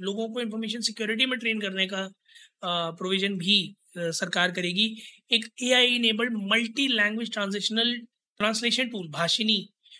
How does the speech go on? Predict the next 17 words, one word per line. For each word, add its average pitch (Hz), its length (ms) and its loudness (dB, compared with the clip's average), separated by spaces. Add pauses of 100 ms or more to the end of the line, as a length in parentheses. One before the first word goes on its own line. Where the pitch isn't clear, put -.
(180)
को 202 80 -4
भी 220 120 -2
रोल 214 200 0
आउट 214 180 0
किया 202 120 2
जाएगा 202 240 2
बाईस 208 400 4
शेड्यूल 220 480 0
लैंग्वेजेस 190 500 -2
में 214 60 -2
और 220 220 2
नौ 202 180 2
सुपर 240 440 0
कंप्यूटर 220 420 0
भी 214 100 0
लगाए 175 260 2
जाएंगे 170 380 -2